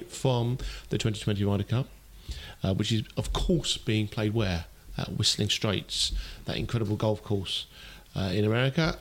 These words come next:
And Steve Stricker is the American captain, and Padraig Harrington is the European captain, and they will already be thinking about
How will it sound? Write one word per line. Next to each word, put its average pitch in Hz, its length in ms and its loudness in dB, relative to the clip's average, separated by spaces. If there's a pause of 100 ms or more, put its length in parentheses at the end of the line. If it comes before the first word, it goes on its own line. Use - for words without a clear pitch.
(100)
And 123 1160 2 (100)
Steve - 440 6
Stricker - 440 4
is 104 120 0
the 98 60 2
American 107 320 2
captain, 143 440 0 (260)
and 107 140 -2
Padraig 110 300 0
Harrington 113 420 0
is 101 100 0
the 104 80 2
European 120 380 4
captain, - 320 0 (300)
and 120 100 2
they 131 100 4
will 131 220 2
already 165 480 8
be 151 160 4
thinking 147 520 2
about 123 340 2